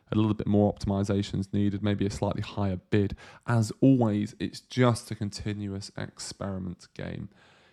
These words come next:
You wanna be having an account manager in your account who's going through and running experiments on your behalf on a regular basis, seeing where you can get wins and still where you're gonna fail and what, what doesn't work.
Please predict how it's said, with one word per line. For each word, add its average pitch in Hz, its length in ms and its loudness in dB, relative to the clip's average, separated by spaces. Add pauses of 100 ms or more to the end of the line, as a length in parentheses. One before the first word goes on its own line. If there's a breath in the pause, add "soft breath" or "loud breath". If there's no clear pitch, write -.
(140 soft breath)
You 104 100 -2
wanna 104 140 4
be 101 240 -4
having 104 180 -4
an 95 80 -2
account 101 340 -4
manager 101 400 -2
in 110 160 2
your 107 160 2
account 98 380 -6
who's 104 160 -6
going 110 380 4
through 101 220 -2
and 95 140 -4
running 98 280 -4
experiments - 640 -8
on 110 220 2
your 110 280 6
behalf 101 560 0
on 101 40 -4
a 104 60 0
regular 104 500 0
basis, 101 600 -4 (260 loud breath)
seeing 107 640 0
where 107 200 4
you 101 160 0
can 101 140 -8
get - 260 -4
wins 110 480 -4
and 95 340 -4 (180)
still 110 440 -2
where 101 180 -2
you're 101 120 0
gonna 95 120 -4
fail 95 420 -4
and 90 80 -8
what, - 140 -4
what - 160 -6
doesn't 104 240 -4
work. 101 380 -2